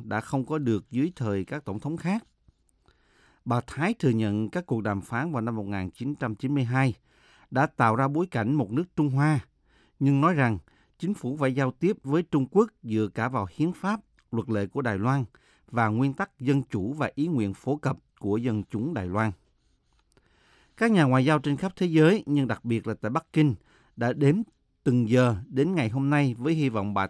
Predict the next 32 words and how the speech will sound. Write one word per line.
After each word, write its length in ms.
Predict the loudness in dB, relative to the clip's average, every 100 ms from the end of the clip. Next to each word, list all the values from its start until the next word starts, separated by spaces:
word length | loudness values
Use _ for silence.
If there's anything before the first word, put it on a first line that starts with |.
| -6
Thái 300 | -6 -4 -4
có 100 | -8
thể 160 | -6 -4
đề 160 | -2
xuất 320 | -4 -6 -6 -4
một 300 | -4 -6 -2
cơ 200 | 0 0 0
chế 180 | -2
đối 240 | 0 -4 -6
thoại 320 | -4 -4 -2
được 180 | -4 -6
sự 140 | -6
đồng 200 | -6 -6
thuận 260 | -6 -6 -6
của 80 | -6
Bắc 220 | -8 0
Kinh. 200 | 0 0 -4 _ _ _ _ _ _ _ _ _ _ 0
Nhưng 200 | 2 4
đảng 240 | 2 0
của 160 | -2 -2
bà 200 | 0 -2 -4
Thái 360 | -4 -4 -4 -4
bác 220 | -6 -4
bỏ 200 | -4 -4
các 180 | -4 -8
khái 180 | -4 -2
niệm 300 | 0 0 -2 -10 _ _ _ _
rằng 240 | 0 0
hai 260 | 0 0 2
bên 280 | 4 4 4
đứng 200 | 0 0
dưới 140 | -4